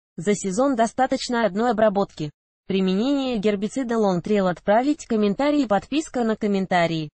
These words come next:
Теперь наши статьи про выращивание растений и другую дачную жизнь на канале Яндекс Дзен, похожие видео.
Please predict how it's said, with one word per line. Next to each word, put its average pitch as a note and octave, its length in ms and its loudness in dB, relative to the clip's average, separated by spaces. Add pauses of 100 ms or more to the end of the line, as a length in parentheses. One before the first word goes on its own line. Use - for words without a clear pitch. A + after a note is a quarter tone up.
(320)
Теперь F#3+ 360 -2
наши G#3 300 -2
статьи G3+ 440 -2
про F#3+ 160 0
выращивание G3+ 760 0
растений B3 580 0
и - 20 -4
другую G#3+ 340 -2
дачную A3 420 2
жизнь A#3 280 -4
на G#3+ 160 0
канале A#3 460 0
Яндекс G#3 500 0
Дзен, E3 320 -2
похожие B3+ 480 -2
видео. F3+ 460 -2